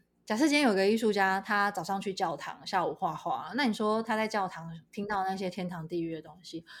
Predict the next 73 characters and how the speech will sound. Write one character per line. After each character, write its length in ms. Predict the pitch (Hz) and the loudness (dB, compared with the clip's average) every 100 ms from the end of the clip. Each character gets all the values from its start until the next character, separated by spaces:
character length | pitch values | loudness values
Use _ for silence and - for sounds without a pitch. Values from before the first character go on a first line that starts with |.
| - | -10
会 100 | - | 2
不 40 | 254 | 4
会 100 | 240 | 6
成 140 | 233 | 4
为 60 | 170 | -2
他 160 | 165 | -4
绘 180 | 170 175 | -2 0
画 160 | 165 165 | 0 -4
的 60 | 160 | -6
主 120 | - | -12
题？ 200 | - _ | -20 _
我 80 | - | 0
觉 60 | 208 | 6
得 80 | 262 | 8
理 120 | 247 | 6
所 100 | 226 | 2
当 100 | 196 | 0
然 80 | 175 | -2
是 120 | 180 | -6
会。 360 | - 180 - - _ - - - | -8 -8 -8 -12 _ -20 -14 6
然 120 | 240 | 8
后 60 | |
如 100 | 269 | 8
果 100 | 285 | 8
有 60 | 226 | 6
一 20 | |
个 80 | 214 | 6
艺 80 | 214 | 2
术 120 | 233 | 0
家， 240 | 214 202 202 | 4 4 4
他 120 | 214 | 0
早 160 | 196 | 0
上 120 | 165 190 | 0 0
在 100 | 196 | 0
打 160 | 170 | -2
电 220 | 160 180 | -2 -4
动， 180 | 175 180 | -2 0
然 80 | 165 | 0
后 80 | 170 | -2
下 180 | 196 175 | 0 0
午 80 | |
在 140 | 165 160 | 0 -4
画 240 | 165 175 | -2 -4
画， 420 | 165 175 165 165 175 | -2 -2 -2 -4 -4
然 100 | 190 | 0
后 80 | 208 | 2
晚 140 | 175 | 0
上 120 | 180 | -4
去 60 | 185 | -6
看 240 | - 175 | -6 -8
电 180 | 170 156 | -6 -10
影， 100 | 160 | -8
你 40 | |
觉 80 | 185 | -2
得 60 | 262 | 2
这 60 | |
些 80 | 285 | 2
东 120 | 269 | 2
西 60 | 262 | 2
会 120 | 262 | 2
不 60 | 240 | 2
会 60 | |
回 220 | 233 233 170 | 0 -2 -2
到 140 | 190 | 0
他 120 | 190 | -2
的 40 | 180 | -2
画 220 | 185 170 | -2 -4
作 220 | 160 165 | -4 -6
里 100 | 135 | -6
面？ 180 | 170 160 | -12 -16
我 60 | |
觉 140 | 170 185 | -10 -4
得 280 | 190 190 | -2 -2